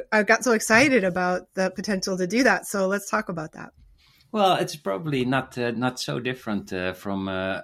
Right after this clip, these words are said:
Speaker 2: um, uh, the way you are doing your psychic work, just in this, uh, this reality. You, you, I, I,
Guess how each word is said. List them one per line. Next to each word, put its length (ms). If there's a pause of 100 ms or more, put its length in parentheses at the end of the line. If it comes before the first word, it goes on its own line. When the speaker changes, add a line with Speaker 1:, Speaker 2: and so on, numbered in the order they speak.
Speaker 2:
um, 600 (160)
uh, 140
the 140
way 140
you 300
are 380
doing 340
your 140
psychic 560
work, 560 (200)
just 300
in 140
this, 320
uh, 380
this 280
reality. 680 (640)
You, 300
you, 260
I, 140
I, 240